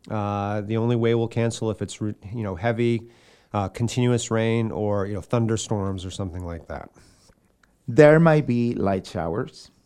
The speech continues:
Speaker 2: but hopefully it won't be just that, if any.
Speaker 1: Right, and that's what we're hoping for. I mean, you know, there's,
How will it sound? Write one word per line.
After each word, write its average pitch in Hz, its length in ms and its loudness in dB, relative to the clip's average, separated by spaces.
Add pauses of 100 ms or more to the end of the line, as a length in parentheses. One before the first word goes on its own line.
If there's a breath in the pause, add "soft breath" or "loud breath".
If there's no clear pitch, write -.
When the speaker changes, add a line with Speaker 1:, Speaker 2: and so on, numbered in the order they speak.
(200)
Speaker 2:
but 92 220 -4
hopefully 110 760 0 (200)
it 101 100 0
won't 95 240 0
be 85 600 -2 (380)
just 90 320 -8
that, 87 280 -6 (120)
if 113 320 2 (100)
any. 71 240 -6 (460)
Speaker 1:
Right, 87 240 -6 (260)
and 92 280 -10
that's 90 240 -12
what 104 100 -4
we're 107 120 -2
hoping 110 240 0
for. 117 240 2
I 120 40 2
mean, 117 100 0
you 113 80 -2
know, 120 100 0
there's, 120 200 0